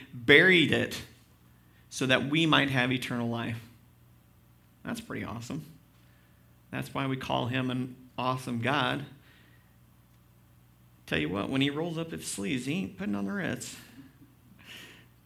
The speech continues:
Quoting the song there. That was a V B S song, too, this year.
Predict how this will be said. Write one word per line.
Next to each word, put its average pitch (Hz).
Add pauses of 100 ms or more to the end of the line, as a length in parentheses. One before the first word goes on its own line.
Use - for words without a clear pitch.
(120)
Quoting 120
the 117
song 120
there. 147 (540)
That 185
was 180
a 120
V 127
B 131
S 135
song, 151
too, 202
this 127
year. 135